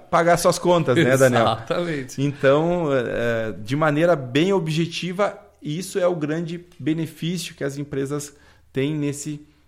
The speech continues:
Speaker 2: nesse momento, né? E valoriza as empresas que produzem dentro do estado. Em vez de tu comprar uma empresa do Paraná e Santa Catarina, tu vai direcionar a tua compra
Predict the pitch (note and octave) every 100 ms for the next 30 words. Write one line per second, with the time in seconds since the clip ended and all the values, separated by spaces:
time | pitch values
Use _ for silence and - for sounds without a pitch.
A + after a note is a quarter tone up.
0 | _ _ B2 C3+ C3+ D3 D#3 C3 A#2 A2
1 | A2+ D3 E3 A3 C4 C4 F#3 G3 F3+ E3+
2 | D#3 C#3+ C#3+ - - C3+ C#3+ C3 C3 C3+
3 | D3+ D3+ E3 F3 F#3+ D#3+ E3 E3 - D3+
4 | D3+ D3 C#3+ C#3 C#3+ C3 C3+ C3+ B2+ B2+
5 | C3 C#3 C3+ C#3+ D3+ D#3+ E3 F#3 G#3 G3+
6 | F#3 E3+ E3 D#3+ C#3 C#3+ D3 - C3+ D3
7 | D#3